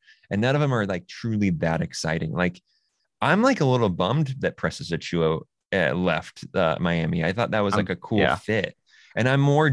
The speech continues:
Speaker 1: but also it makes me really wanna watch more Toronto, which is a team that I've historically liked.
Speaker 2: Mm-hmm.
Speaker 1: Um, so I, it, I like what Toronto is doing, and I'm excited to talk about them a little bit, even though I think they'll be pretty underwhelming in a lot of cases. But yeah, I,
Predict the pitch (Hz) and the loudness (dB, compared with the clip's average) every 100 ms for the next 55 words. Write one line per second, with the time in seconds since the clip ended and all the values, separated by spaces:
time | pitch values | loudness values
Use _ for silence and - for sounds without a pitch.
0 | 113 110 123 117 127 135 113 113 120 107 | 0 0 0 2 0 0 -2 -4 -2 -2
1 | 95 107 101 95 - 104 101 98 92 90 | 0 0 -2 -4 -10 -4 0 2 2 2
2 | 95 - 92 90 - 95 101 117 90 95 | 0 -4 -6 -4 -2 0 0 2 0 -2
3 | - 107 - 127 113 98 87 - - _ | -4 -8 -4 -2 2 0 -2 -10 -20 _
4 | - 127 - 139 135 131 101 87 85 92 | -4 -4 0 2 2 2 -2 0 -2 -2
5 | - - - _ _ - 101 92 87 82 | -4 -14 -20 _ _ -4 0 2 2 0
6 | - 127 - 98 87 82 - _ - 101 | -4 -8 0 2 2 0 -6 _ -6 -6
7 | - - 101 - _ _ _ 98 107 95 | -6 -4 -4 -4 _ _ _ -2 0 0
8 | 101 - - - - 107 - 90 95 87 | -2 -6 -18 -10 -4 -2 0 2 2 0
9 | - 85 82 87 85 - 85 82 - 82 | 0 -2 0 -2 -4 -4 -4 -4 -4 -6
10 | 80 80 87 85 90 82 92 87 85 85 | -4 -4 -2 -2 0 -2 0 0 2 2
11 | 85 95 87 85 87 85 - _ _ _ | -2 -6 -6 -4 -4 -6 -10 _ _ _
12 | - 87 85 - _ - - _ _ - | -4 -4 -4 -8 _ -20 -20 _ _ -2
13 | 107 95 101 131 110 90 85 82 - - | 0 2 2 2 2 2 0 -2 -6 -12
14 | - - 85 - 113 95 110 | -14 -4 -4 0 0 0 0